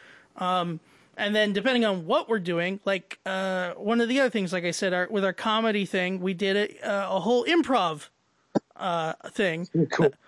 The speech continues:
Speaker 1: which was, like, I think it turned out to be, like,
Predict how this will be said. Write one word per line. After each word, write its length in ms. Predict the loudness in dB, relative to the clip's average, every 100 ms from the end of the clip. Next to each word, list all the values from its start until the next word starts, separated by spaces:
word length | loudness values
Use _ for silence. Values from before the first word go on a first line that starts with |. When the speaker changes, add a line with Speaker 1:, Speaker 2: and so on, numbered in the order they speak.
| -8
Speaker 1:
which 240 | -4 -2 0
was, 240 | 0 0
like, 440 | 0 -2 -6 -12 -14 _ -6
I 40 |
think 140 | -2 0
it 100 | 0
turned 200 | 0 0
out 120 | -2
to 80 | -2
be, 180 | -2 0
like, 280 | -2 -4